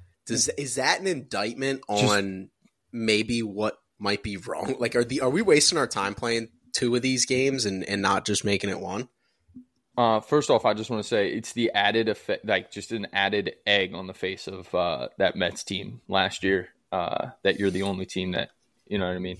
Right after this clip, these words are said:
Speaker 2: Um, anyway.
Speaker 1: Wasn't where
Speaker 2: But
Speaker 1: I was going with it, but
Speaker 2: Oh,
Speaker 1: so
Speaker 2: I'm
Speaker 1: for
Speaker 2: gonna
Speaker 1: any
Speaker 2: go,
Speaker 1: of you
Speaker 2: though. I'll
Speaker 1: listeners,
Speaker 2: take it.
Speaker 1: yeah.
Speaker 2: I'll take it. I will take that one. You do it sometimes. Today it'll be me. Um, no, I don't. And the only reason I don't, Trev, is just because of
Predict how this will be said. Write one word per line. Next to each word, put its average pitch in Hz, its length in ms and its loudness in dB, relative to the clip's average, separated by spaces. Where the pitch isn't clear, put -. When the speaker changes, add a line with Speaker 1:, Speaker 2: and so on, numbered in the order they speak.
Speaker 2:
Um, 101 320 0
anyway. 123 400 -2
Speaker 1:
Wasn't 160 300 0
where 170 120 2
Speaker 2:
But 156 200 6
Speaker 1:
I - 0 -
was 131 180 -2
going 110 320 -4
with 104 220 -4
it, 104 180 -4
but 110 240 -4
Speaker 2:
Oh, 139 140 2
Speaker 1:
so - 200 4
Speaker 2:
I'm 208 80 6
Speaker 1:
for 220 100 2
Speaker 2:
gonna 131 120 6
Speaker 1:
any - 80 2
Speaker 2:
go, 156 200 2
Speaker 1:
of 135 60 -6
you 127 60 0
Speaker 2:
though. 131 60 2
I'll - 80 8
Speaker 1:
listeners, 120 360 4
Speaker 2:
take 220 140 4
it. - 60 -6
Speaker 1:
yeah. 110 120 4
Speaker 2:
I'll 294 140 6
take 170 380 -2
it. 117 180 -2
I 151 200 2
will 208 160 0
take 196 300 -2
that 113 200 0
one. 104 220 -6
You 151 160 0
do 190 180 8
it 190 80 2
sometimes. 190 580 2
Today 151 280 6
it'll 175 160 0
be 208 120 -6
me. 196 340 0
Um, 160 360 4
no, 170 340 6
I 143 120 4
don't. 147 380 -2
And 139 100 -4
the 156 60 -2
only 190 180 -2
reason 165 320 0
I 127 180 4
don't, 123 320 2
Trev, 127 280 6
is 113 100 -6
just - 240 -6
because 117 460 2
of 104 320 6